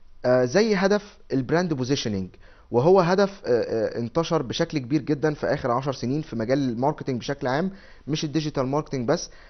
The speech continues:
هو ش-، آه، اشت-، آه، انتشر بشكل كبير في الأوفلاين ماركتينج، وهو، آه، معناه براند بوزيشننج إن أنا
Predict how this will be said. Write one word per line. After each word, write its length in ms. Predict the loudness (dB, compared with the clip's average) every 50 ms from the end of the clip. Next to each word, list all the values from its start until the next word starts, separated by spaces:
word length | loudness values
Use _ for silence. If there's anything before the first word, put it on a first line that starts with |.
| -20 -10 -2
هو 180 | 0 0 2
ش-، 80 | 0 0
آه، 240 | -2 -2 0 0 0
اشت-، 240 | -2 -4 -8 -10 -8
آه، 220 | -6 -6 -4 -4
انتشر 600 | -6 -6 -6 -6 -8 -6 -2 0 0 0 0 -2
بشكل 320 | -2 -2 -4 -4 -4 -4 -6
كبير 200 | -4 -2 -4 -4
في 100 | -4 -4
الأوفلاين 380 | -6 -6 -4 -2 0 0 0
ماركتينج، 500 | 2 2 0 0 0 0 -2 0 0 -2 -4 -8 -18 -20 -20 -16 -6 2
وهو، 440 | 2 4 8 8 8 8 6 2 -2 -6 -18 -20 -20 -20 -20 -16 -6 -2
آه، 220 | 2 2 2 2 2
معناه 500 | 2 4 4 4 4 2 2 0 -2 -4
براند 340 | -6 -2 0 0 2 0 0
بوزيشننج 640 | 0 0 0 -2 -2 -2 -2 -2 -2 -2 -4 -4
إن 220 | -6 -4 -2 0 2
أنا 240 | 2 2 0 -2